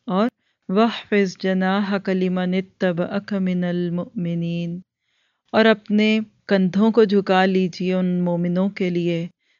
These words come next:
جو آپ کے ساتھ ایمان لائے، یعنی تواضع سے پیش آئیں۔ فَإِنْ عَصَوْكَ، فَقُلْ إِنِّي بَرِيءٌ مِّمَّا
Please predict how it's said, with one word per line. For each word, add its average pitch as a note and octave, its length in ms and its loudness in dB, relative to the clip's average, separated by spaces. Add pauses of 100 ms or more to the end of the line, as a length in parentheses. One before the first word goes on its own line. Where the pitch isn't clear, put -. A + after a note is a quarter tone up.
(140)
جو G3+ 160 4
آپ G#3 340 2
کے F#3+ 100 4
ساتھ F#3 400 -4
ایمان E3+ 300 -4
لائے، E3+ 300 -4 (140)
یعنی G3 280 2
تواضع F3+ 480 -2
سے F#3 180 -4
پیش E3+ 360 -4
آئیں۔ E3+ 180 -6 (1500)
فَإِنْ G3+ 280 2
عَصَوْكَ، F#3+ 580 0 (440)
فَقُلْ G#3 360 2
إِنِّي G3 640 0
بَرِيءٌ F#3+ 640 0
مِّمَّا F3+ 720 -2